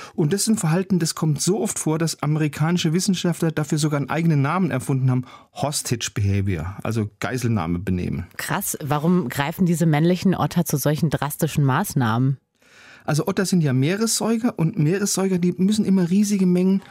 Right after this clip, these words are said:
Speaker 1: vor allem kalorienreicher Nahrung zu sich nehmen. Einfach, um im Wasser, das wirklich bis zu zehn Grad kalt ist, zu überleben. Und da ist denen offensichtlich jedes Mittel recht, um an diese wirklich dringend notwendige Nahrung zu kommen. Eben auch Kidnapping.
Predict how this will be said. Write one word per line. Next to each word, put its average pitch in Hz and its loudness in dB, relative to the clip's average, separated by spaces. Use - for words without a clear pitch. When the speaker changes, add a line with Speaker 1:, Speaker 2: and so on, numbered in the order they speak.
Speaker 1:
vor - -4
allem 165 2
kalorienreicher 170 2
Nahrung 135 2
zu 110 -2
sich 104 -4
nehmen. 101 2
Einfach, 180 -2
um 180 0
im - -2
Wasser, 180 0
das 175 -2
wirklich 170 -2
bis 220 0
zu 185 0
zehn 196 0
Grad 156 -4
kalt 175 -2
ist, - -4
zu - -2
überleben. 160 0
Und 151 0
da 143 -2
ist - -4
denen 190 2
offensichtlich 175 -2
jedes 170 -2
Mittel 175 0
recht, 170 -2
um 160 2
an 151 0
diese 156 0
wirklich 160 -4
dringend 190 0
notwendige 156 0
Nahrung 139 0
zu 185 -4
kommen. 120 -2
Eben 139 0
auch 151 -4
Kidnapping. 90 -4